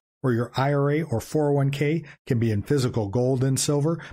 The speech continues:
and you might be eligible for the No Fee for Life I R A on qualifying rollovers. Call eight four four, four oh two, zero nine eight eight for a free investor guide today,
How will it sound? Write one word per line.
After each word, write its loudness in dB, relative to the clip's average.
and 2
you 2
might 2
be 0
eligible -2
for -4
the 0
No 2
Fee -2
for -2
Life 0
I 2
R 2
A 0
on -2
qualifying -2
rollovers. -2
Call -2
eight 0
four -2
four, -2
four 2
oh 2
two, 0
zero 2
nine 0
eight 2
eight -4
for -4
a -4
free 0
investor 0
guide 0
today, -2